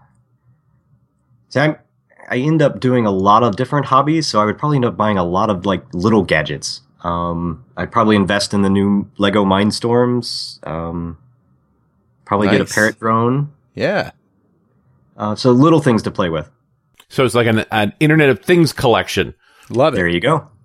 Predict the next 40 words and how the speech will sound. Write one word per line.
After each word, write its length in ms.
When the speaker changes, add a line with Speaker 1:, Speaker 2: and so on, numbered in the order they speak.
Speaker 3:
<laughs> 1600
Everything 540
with 120
an 60
I 180
P 300
address. 360
Do 60
the 180
new 160
Mindstorms 540
have 240
I 160
P? 260
That 120
would 140
be 80
cool. 360
Speaker 1:
I'm 680
not 200
sure. 220
I 60
think 160
it 100
does. 340
'Cause, 160
I 60
mean, 220
you 80
can 160
communicate 480
to 140
it, 120
uh, 360
over 240
Bluetooth 320
and 100
I 80
think 200
Wi-Fi. 420